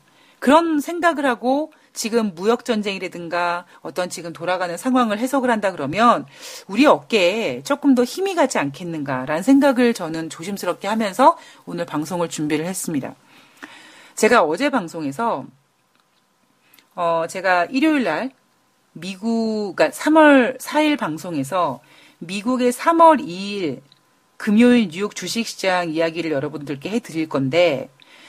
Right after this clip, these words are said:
제 생각에는 좀 조심스럽게 전략 후강의 모습이 나타나지 않겠는가. 그리고 삼월 일일 날 미국 주식시장 뉴욕 증시가 하락했던 거는 어찌 보면 트럼프 대통령의 무역전쟁 발언 때문에 하락했다라기보다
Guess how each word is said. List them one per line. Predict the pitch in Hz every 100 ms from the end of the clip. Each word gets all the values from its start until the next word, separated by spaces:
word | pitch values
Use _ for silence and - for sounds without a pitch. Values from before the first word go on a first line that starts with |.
| -
제 | - 196
생각에는 | 269 285 277 208 151 170
좀 | 190
조심스럽게 | - 170 220 220 185 - 180 170 123 - _ _ _ _ _ _
전략 | - 180 190 202 202 214 - -
후강의 | - 349 339 311 285 262
모습이 | 160 - 185
나타나지 | 147 143 170 165
않겠는가. | 151 135 185 170 143 139 147 165 131 117 _ _ _ _ _ _ _ _ _
그리고 | 208 202 302 403 _ _ _ _ _ _ _ _ _ -
삼월 | - 359 359
일일 | 262 226
날 | 226 226
미국 | 160 160 208
주식시장 | - 175 220 - - 175
뉴욕 | 147 214 -
증시가 | 233 208 214
하락했던 | 247 294 262 - 196
거는 | 165 185 247 147 - _ _
어찌 | 156 - 262
보면 | 254 254
트럼프 | - 440 -
대통령의 | 440 427 392 370 339 311 302
무역전쟁 | 185 175 247 - 320 294 294 269
발언 | 190 180 226
때문에 | - 247 233 220
하락했다라기보다 | 220 320 370 330 294 262 247 247 143 208 226 143